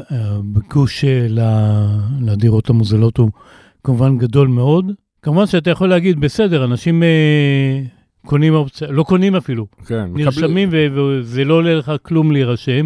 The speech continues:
Speaker 2: ואז אם זכית
Speaker 1: ומה-
Speaker 2: בכל זאת?
Speaker 1: ואז אם זכית בכל זאת, אתה תצטרך לממש את זה. אין לנו נתונים כנראה, אבל שיש עלייה מסוימת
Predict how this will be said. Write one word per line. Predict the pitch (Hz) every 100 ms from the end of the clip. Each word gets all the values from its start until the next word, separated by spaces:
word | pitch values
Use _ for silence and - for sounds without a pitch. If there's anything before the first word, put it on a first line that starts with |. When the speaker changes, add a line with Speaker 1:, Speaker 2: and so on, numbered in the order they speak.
| -
Speaker 2:
ואז | 98 117 131 147
אם |
זכית | 135 139 175
Speaker 1:
ומה- | 127
Speaker 2:
בכל | 113 117
זאת? | 113 120 123 _ -
Speaker 1:
ואז | 123 151 185
אם | 170
זכית | 170 170 190
בכל | 156 127 135
זאת, | 120
אתה | -
תצטרך | 117 139 165 147
לממש | 160 143 139 127 117 127
את | 107
זה. | 131 160 - - _ _ -
אין | 190
לנו | 226 208
נתונים | 180 151 147 147 165 151
כנראה, | 139 123 127 165
אבל | 180 170
שיש | - 135 156 160 - -
עלייה | 127 123 156 190
מסוימת | 185 - 135 139 160 214